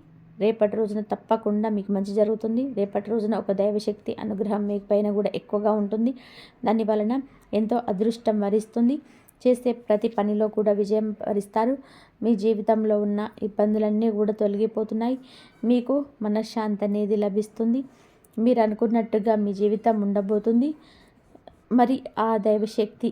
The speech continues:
ఎవరో తెలిస్తే మీరు నిజంగా కూడా ఆశ్చర్యపోతారు. అంతేకాకుండా విద్యార్థులకి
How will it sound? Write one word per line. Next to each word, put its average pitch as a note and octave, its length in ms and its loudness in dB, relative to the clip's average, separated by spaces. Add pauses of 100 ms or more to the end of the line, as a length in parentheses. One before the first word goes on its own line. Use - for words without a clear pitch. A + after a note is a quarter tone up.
ఎవరో A3 280 0
తెలిస్తే G#3+ 500 -2 (280)
మీరు A3 280 2
నిజంగా G#3+ 520 -2
కూడా G#3 240 0
ఆశ్చర్యపోతారు. A3 880 -2 (540)
అంతేకాకుండా A3 760 -2 (560)
విద్యార్థులకి G#3+ 840 0